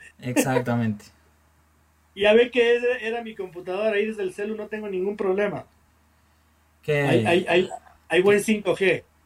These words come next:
Speaker 1: caprichositas son, son nuestros equipos cuando nos quieren dar problemas.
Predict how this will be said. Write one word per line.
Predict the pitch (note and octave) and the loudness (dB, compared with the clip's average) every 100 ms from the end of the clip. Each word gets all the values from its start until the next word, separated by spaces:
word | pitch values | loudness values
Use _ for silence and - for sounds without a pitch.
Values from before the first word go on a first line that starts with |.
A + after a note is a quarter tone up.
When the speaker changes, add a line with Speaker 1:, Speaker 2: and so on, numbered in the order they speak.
| _ | _
Speaker 1:
caprichositas | - C#3+ D3 C#3 C3+ B2+ D3 C#3 B2 | -4 -2 -2 -4 -4 -6 -6 -6 -4
son, | C3 B2 A2+ G#2 G2+ | -2 -2 -2 -4 -10
son | G#2 B2+ B2+ | -10 -4 -2
nuestros | B2 A#2 A#2+ A2 | -4 -4 -8 -8
equipos | A2 B2 A#2 A#2 - | -8 -8 -6 -8 -4
cuando | B2 A#2+ A#2 | -2 -2 -2
nos | G#2+ G#2 A2 A#2 | -4 -4 -6 -6
quieren | - B2 A#2+ | -8 -4 -2
dar | A#2+ A#2 A2 | 0 -2 -2
problemas. | A#2 A2+ A2+ A2 G#2+ - - | -6 -4 -4 -6 -8 -12 -14